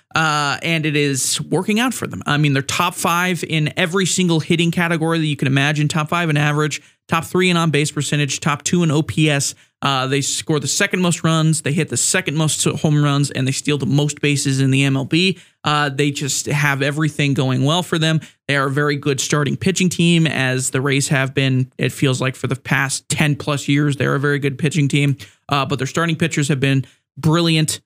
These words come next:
Um, a couple, Shane McClanahan has been very good for them this entire season. Zach Eflin, who they picked up,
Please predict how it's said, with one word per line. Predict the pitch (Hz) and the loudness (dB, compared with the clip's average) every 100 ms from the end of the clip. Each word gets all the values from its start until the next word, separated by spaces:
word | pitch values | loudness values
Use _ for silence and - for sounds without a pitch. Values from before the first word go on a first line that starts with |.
| - | 0
Um, | 151 147 139 135 - | 0 2 0 -4 -4
a | 120 | -6
couple, | 123 156 - 123 143 | -2 -4 -2 -2 -2
Shane | - 160 | 0 0
McClanahan | 139 160 165 160 156 151 | 0 0 2 4 4 2
has | 156 143 | 2 2
been | 151 151 147 139 | 0 2 0 0
very | 147 143 | 0 0
good | 143 143 | 0 -2
for | - | -2
them | 139 139 | 0 2
this | 135 | 0
entire | 139 135 135 | 0 0 0
season. | 131 143 135 135 | 0 0 0 0
Zach | 151 147 | -2 -2
Eflin, | 139 165 - 165 156 | -4 -4 0 2 4
who | 147 | 4
they | 135 | 2
picked | - 156 - | -2 -4 0
up, | 147 | -2